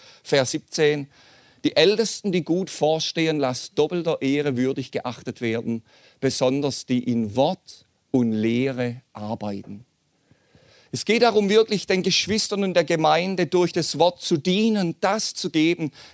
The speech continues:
damit sie in allen Bereichen geistlich wachsen können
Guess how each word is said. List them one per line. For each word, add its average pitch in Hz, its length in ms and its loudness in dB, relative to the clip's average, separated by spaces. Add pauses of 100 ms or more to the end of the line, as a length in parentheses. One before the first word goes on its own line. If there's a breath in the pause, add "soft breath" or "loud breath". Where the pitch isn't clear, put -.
damit 165 320 4
sie - 180 -2
in 151 320 -2
allen 185 400 2
Bereichen 147 580 0
geistlich 143 560 -2
wachsen 127 380 -2
können 123 400 -2